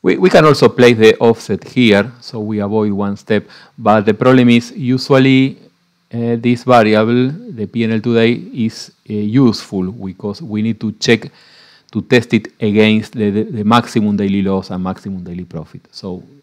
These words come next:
this is the preferred way to do it. So now we are drawing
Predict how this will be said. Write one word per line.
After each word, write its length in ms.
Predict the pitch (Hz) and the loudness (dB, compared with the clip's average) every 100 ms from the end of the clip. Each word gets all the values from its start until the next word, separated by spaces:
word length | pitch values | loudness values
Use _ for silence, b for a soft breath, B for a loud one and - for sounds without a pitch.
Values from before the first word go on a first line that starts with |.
| _ | _
this 220 | 110 107 | -8 -6
is 80 | 107 | -6
the 120 | 95 | -6
preferred 720 | 85 - 95 - 92 87 92 101 _ _ _ _ - | -6 -4 -4 -6 -10 -8 -8 -12 _ _ _ _ -8
way 320 | 107 98 95 | -2 -2 -4
to 200 | - 98 | -8 -12
do 180 | 95 90 | -12 -14
it. 120 | 85 _ _ _ _ _ _ _ _ _ _ _ _ _ _ _ _ _ _ _ _ _ _ _ _ _ _ _ | -16 _ _ _ _ _ _ _ _ _ _ _ _ _ _ _ _ _ _ _ _ _ _ _ _ _ _ _
So 280 | - 117 117 | -12 -4 0
now 180 | 131 131 | 2 4
we 180 | 127 127 | 4 4
are 240 | 127 131 | 2 0
drawing 720 | 151 156 156 170 170 175 156 | 2 2 4 2 0 -2 -6